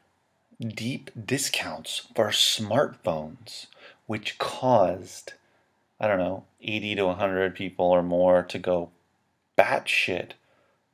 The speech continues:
and rip and tear at each other, trying to get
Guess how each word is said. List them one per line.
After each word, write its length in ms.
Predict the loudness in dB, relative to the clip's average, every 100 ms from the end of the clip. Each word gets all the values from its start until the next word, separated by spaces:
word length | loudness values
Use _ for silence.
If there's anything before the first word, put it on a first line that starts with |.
| _ -6
and 580 | -4 -4 -6 -4 -2 4
rip 260 | 4 2 -2
and 200 | -10 -8
tear 800 | -8 -8 -6 4 8 8 6 0 -16 -20 _ -8
at 80 |
each 260 | -6 -4 6
other, 380 | 8 8 6 2 -10 -20
trying 480 | -4 4 6 6 4
to 160 | -4
get 400 | -10 2 4 4